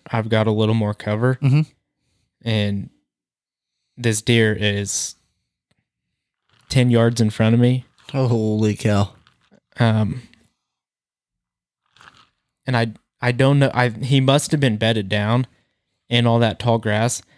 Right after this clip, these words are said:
Speaker 1: And whenever I got, you know, I got ten yards from him, he stood up.
Speaker 2: No shot?
Speaker 1: And no shot. I couldn't see anything but antlers and, you know, a little
Speaker 2: No,
Speaker 1: bit of his
Speaker 2: could
Speaker 1: head.
Speaker 2: no body at all?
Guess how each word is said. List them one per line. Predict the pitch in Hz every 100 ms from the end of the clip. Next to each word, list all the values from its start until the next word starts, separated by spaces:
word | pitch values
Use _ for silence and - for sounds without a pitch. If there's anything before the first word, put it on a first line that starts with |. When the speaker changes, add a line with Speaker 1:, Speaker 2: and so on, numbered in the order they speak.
| _ _ _ _
Speaker 1:
And | 120
whenever | 120 120 117 113
I | 113
got, | 110 113 110 107 -
you | 131
know, | 113 107
I | 113
got | 117 98
ten | 123 110
yards | 110 113
from | - 110
him, | 107
he | 110 120
stood | - 123 110
up. | 104 113 117 - _ _ _ _ _ _ _ _ _ _ -
Speaker 2:
No | 131 156
shot? | - - 123
Speaker 1:
And | - 104 - _ _ -
no | 127 117
shot. | - 104 98 -
I | 127
couldn't | - 147 135
see | - 123
anything | 120 123 120 123 120
but | 110 107 107 104 _ _ _ _ _ _
antlers | 120 117 107 117 110 110 123
and, | 110 104 104 101 98 _ _ _ _ _ - _
you | 117
know, | 107 107
a |
little | 107 117
Speaker 2:
No, | 135
Speaker 1:
bit | 135
of | 110
his | 143
Speaker 2:
could | 117
Speaker 1:
head. | 101 101 -
Speaker 2:
no | 127 123
body | 110 104 95 110 110
at | 101
all? | 98 104 110